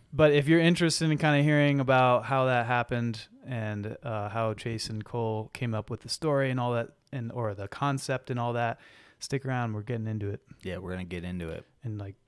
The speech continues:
Speaker 1: ten minutes.
Speaker 2: Yep.
Speaker 1: So fast forward ten minutes if you don't like us, but you might miss 'cause we might actually start in five minutes, so don't do that.
Speaker 2: Yep. Oh, oh, it just became
Speaker 1: Oh.
Speaker 2: two minutes.
Speaker 1: Oh, we're starting it.
Speaker 2: Oh, nope, at fifteen minutes.
Speaker 1: So, yeah,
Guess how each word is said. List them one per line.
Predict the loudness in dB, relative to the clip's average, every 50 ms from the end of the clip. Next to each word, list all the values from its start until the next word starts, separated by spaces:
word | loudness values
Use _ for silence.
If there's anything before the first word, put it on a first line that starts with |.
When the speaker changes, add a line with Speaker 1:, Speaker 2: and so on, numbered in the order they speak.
| _ _ _ -10
Speaker 1:
ten | -6 -4 -4 -4
minutes. | -4 -6 -8 -10 -10 -10 -10 -10 -10 _ -6
Speaker 2:
Yep. | -6 -6 -6 -6 _ _ _
Speaker 1:
So | -6 -6 -4
fast | -2 0 0 -2 -2 -2
forward | 0 0 0 0 0
ten | 0 0 2 2
minutes | 2 2 0 0 -2 -4
if | -6 -4 -2
you | -2
don't | 0 0 -2 -4 -4
like | -4 -4 -2 0 0
us, | -2 0 0 -2 -4 -4 -6 _ _ _ _ _ _ _ _ 4
but | 6 6 6 6
you | 6 4
might | 4 4 4
miss | 4 2 2 2 2 0 0
'cause | 0 -2 -2 0
we | 2 2
might | 2 2 2
actually | 0 -2 -4 -6
start | -2 0 0
in | 0 0
five | -2 -2 -2 -2 -4
minutes, | -8 -8 -6 -6
so | -6 -6
don't | -6 -4 -4
do | -2 -2
that. | -2 -4 -6 -8 _ -4
Speaker 2:
Yep. | -2 -2 -2 -2 _ _ _ _ 6
Oh, | 8 8 8 8 2 _ 8 10
oh, | 10 10 10
it | 8 2
just | 2 2 0 2
became | 4 6 6 8 8
Speaker 1:
Oh. | 8
Speaker 2:
two | 10 10
minutes. | 10 10 8 6 4 0 0
Speaker 1:
Oh, | 0 0 0
we're | -2 -2
starting | 2 2 2 2 0
it. | -2 8
Speaker 2:
Oh, | 12 12 12 12 12
nope, | 12 8 8 8 6 4
at | 2 2 2 2
fifteen | -2 -2 -2 0 0 2
minutes. | 2 2 0 -2 -4 -6 -10 -10 -14 _ _ _
Speaker 1:
So, | 0 2 2
yeah, | 4 4 2 0